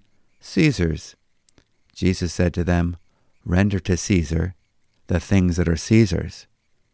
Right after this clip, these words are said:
and to God the things that are God's." And they marveled at him. This is the end of the New Testament reading. On the day after Jesus cleansed the court of the Gentiles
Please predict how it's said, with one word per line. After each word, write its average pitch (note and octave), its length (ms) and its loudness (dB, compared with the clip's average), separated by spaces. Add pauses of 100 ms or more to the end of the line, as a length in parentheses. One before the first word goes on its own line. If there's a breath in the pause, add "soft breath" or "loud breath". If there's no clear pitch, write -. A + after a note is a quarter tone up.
(140)
and D#2+ 160 -6
to E2 120 -2
God E2+ 540 2 (520)
the E2+ 120 -4
things F2 360 0
that E2+ 100 -2
are D#2+ 120 -2
God's." E2 640 -2 (920)
And F#2 140 2
they E2 100 2
marveled E2 500 2
at D#2 180 0
him. D#2 300 -4 (800)
This F2 180 0
is D#2+ 100 0
the E2+ 200 0
end E2+ 240 2
of D#2+ 100 -2
the E2 80 0
New F#2 160 0
Testament D#2+ 540 -2
reading. D2+ 420 -2 (880 soft breath)
On F#2+ 140 2
the F#2+ 80 2
day B2+ 220 2
after A2+ 340 0
Jesus G2+ 440 -2
cleansed F#2+ 440 0
the F#2+ 80 2
court G2 340 0
of F#2+ 80 -2
the E2+ 120 2
Gentiles D#2+ 720 0